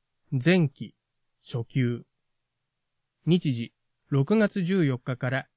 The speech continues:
十月二十五日の第二から第四水曜日。午後一時三十分から三時三十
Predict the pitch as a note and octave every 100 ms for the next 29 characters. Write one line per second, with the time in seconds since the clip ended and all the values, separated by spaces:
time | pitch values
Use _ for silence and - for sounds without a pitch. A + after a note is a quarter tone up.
0 | - B2+ D3+ G3+ F#3 F3+ F#3 E3+ C#3+ B2
1 | C#3+ C#3 - A#2+ G#2 - _ _ _ _
2 | _ _ _ _ _ _ _ - B2+ C3
3 | E3 G3+ G3+ G3+ C3+ C3 C#3+ C#3 - A#2+
4 | E3 F3+ E3+ E3 - C#3 C3 B2+ A2+ G2
5 | - _ _ _ _ _ _ _ _ _
6 | - F#3+ G3+ D#3+ C#3+ G3 E3 - C3 D#3
7 | D#3+ - C3 A#2+ A#2+ C3 C3+ _ - E3+
8 | C#3 A2+ - A2+ B2+